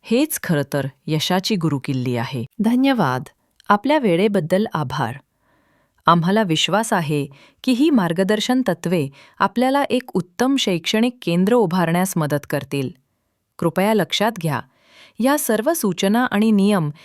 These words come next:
एमकेसीएलच्या अधिकृत एमएससीआयटी नवीन केंद्र नोंदणी प्रक्रिया दोन हजार सव्वीस वेबसाईटवर उपलब्ध आहेत.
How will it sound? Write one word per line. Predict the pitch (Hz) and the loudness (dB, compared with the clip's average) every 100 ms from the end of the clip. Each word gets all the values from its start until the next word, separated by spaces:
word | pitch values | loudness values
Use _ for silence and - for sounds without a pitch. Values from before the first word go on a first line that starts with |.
| - _ | -20 _
एमकेसीएलच्या | - 208 208 285 277 - 214 226 226 247 247 | 2 2 2 0 0 0 2 2 2 0 0
अधिकृत | 175 160 208 247 202 - - - _ | 0 0 -2 2 0 -2 -18 -20 _
एमएससीआयटी | 175 190 233 285 - 220 220 220 214 196 151 - _ _ | 0 2 2 0 -2 0 2 0 0 -2 -2 -8 _ _
नवीन | 185 180 240 277 | 0 2 4 2
केंद्र | 254 233 214 233 | 2 2 4 2
नोंदणी | 226 180 180 202 | 2 2 4 2
प्रक्रिया | 233 180 165 170 185 190 | 2 0 -2 -2 0 0
दोन | 165 180 | 0 0
हजार | 185 165 185 | 0 2 0
सव्वीस | 185 175 156 170 226 160 | 0 -2 -2 -2 -4 -2
वेबसाईटवर | 147 - 175 170 175 190 | -4 -2 -2 -2 0 -2
उपलब्ध | 208 156 151 151 139 170 | -2 -4 -2 -2 -4 -4
आहेत. | 139 135 131 - | -2 -4 -8 -10